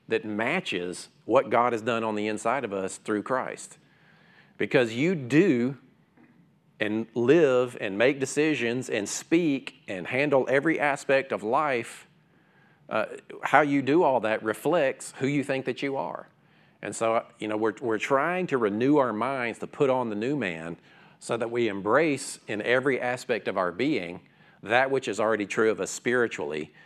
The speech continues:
because then you will naturally obey God. You will naturally make good choices.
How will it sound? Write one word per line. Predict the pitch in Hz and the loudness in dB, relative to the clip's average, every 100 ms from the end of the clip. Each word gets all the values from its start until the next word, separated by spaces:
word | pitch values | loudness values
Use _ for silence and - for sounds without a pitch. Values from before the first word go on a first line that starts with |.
| - - | -20 -8
because | 104 113 104 | -2 -2 0
then | 117 | 0
you | 123 | 2
will | 123 113 | 2 0
naturally | 113 120 131 - 117 110 | 0 0 0 0 0 2
obey | 95 92 90 | 0 0 -2
God. | 85 80 82 85 | -2 -2 -2 -2
You | 107 | -2
will | 113 | -2
naturally | 113 117 123 120 107 | 0 -2 -4 -4 -4
make | 104 101 82 | 0 -2 -2
good | 92 80 | -4 -6
choices. | - 82 78 82 85 | -8 -8 -8 -10 -12